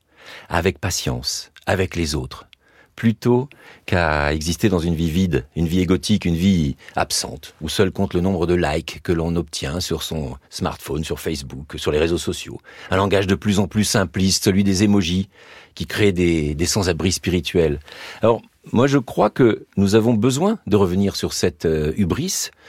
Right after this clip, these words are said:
euh, sur ce tout, tout de suite. Et lorsqu'Albert Camus dit : « Un homme, ça s'empêche », un homme, ça s'empêche, ça veut dire quoi ? Ça veut dire qu'il faut poser des limites.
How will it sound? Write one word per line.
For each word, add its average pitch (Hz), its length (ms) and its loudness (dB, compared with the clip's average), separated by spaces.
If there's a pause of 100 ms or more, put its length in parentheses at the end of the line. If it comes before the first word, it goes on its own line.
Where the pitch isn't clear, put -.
(340)
euh, 71 380 -4
sur - 200 -8
ce - 100 -2
tout, 160 260 -4
tout 131 140 0
de 120 80 -4
suite. - 380 -2 (540)
Et 117 80 6
lorsqu'Albert 165 500 4
Camus 143 380 2
dit : « 104 280 2 (260)
Un 107 200 4
homme, 139 220 4
ça 87 160 0
s'empêche », 117 720 -2 (680)
un 117 160 0
homme, 143 140 2
ça 117 120 0
s'empêche, 123 340 -2
ça 85 60 0
veut 82 80 0
dire 78 180 -2
quoi ? - 260 -8 (380)
Ça - 220 0
veut 123 140 0
dire 151 160 0
qu'il 92 140 -4
faut - 200 -2
poser 107 420 2
des 82 120 2
limites. 90 640 2